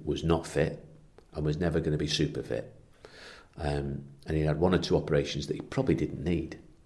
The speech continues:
So when, when I got back in the car to come back to Manchester, um, I rang David and said, "Look, it's, he's passed the medical,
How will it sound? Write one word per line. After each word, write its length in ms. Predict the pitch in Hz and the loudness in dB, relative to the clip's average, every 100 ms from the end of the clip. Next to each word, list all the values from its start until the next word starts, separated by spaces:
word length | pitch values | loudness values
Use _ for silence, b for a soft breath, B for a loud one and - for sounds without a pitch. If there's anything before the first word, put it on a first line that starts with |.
| _ - B B B B B B | _ -20 B B B B B B
So 240 | - 90 80 | 0 6 8
when, 280 | 85 113 110 - - | 8 8 8 4 2
when 140 | 104 104 | 6 8
I 120 | 104 | 8
got 340 | 92 87 - | 8 4 2
back 360 | - 87 - - | 0 0 -2 -4
in 140 | 87 | -2
the 80 | 78 | -2
car 440 | 78 87 78 76 | -2 0 2 2
to 140 | - - | -2 -6
come 220 | - 78 | -4 -2
back 260 | 78 - - | -2 -4 -6
to 120 | 76 | -2
Manchester, 600 | 80 76 - - - 80 - - - - | -2 -2 -4 -6 -6 -8 -10 -20 -20 -14
um, 480 | - 80 73 71 - - - _ - | -8 -6 -6 -8 -12 -16 -20 _ -8
I 60 | - | 0
rang 200 | 80 80 | 2 2
David 260 | 76 71 71 | 2 0 -2
and 100 | 69 | -2
said, 220 | - - - | -4 -6 -6
"Look, 240 | 76 - - - - b b b b b - | -6 -6 -20 -20 -20 b b b b b -2
it's, 280 | 87 - - - - - - - - | -2 -2 -8 -12 -20 -20 -20 -20 -4
he's 120 | - | 0
passed 200 | - - | 2 4
the 60 | 78 | 6
medical, 440 | 95 - - - | 6 4 0 -6